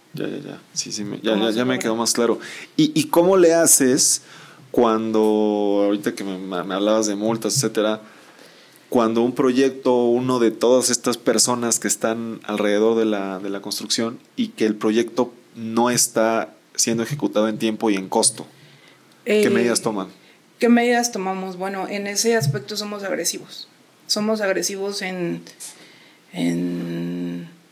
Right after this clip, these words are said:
Speaker 2: en lo que, en las medidas que tomamos. La primer medida es,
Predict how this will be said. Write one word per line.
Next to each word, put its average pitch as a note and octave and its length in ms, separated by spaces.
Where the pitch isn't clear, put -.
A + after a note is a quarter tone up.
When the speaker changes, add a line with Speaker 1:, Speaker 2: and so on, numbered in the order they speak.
Speaker 2:
en G3+ 140
lo G3 160
que, F#3+ 220
en G3 60
las F#3+ 140
medidas G3 340
que G3 100
tomamos. F3+ 480
La F#3+ 180
primer G#3 360
medida A3+ 520
es, G3+ 480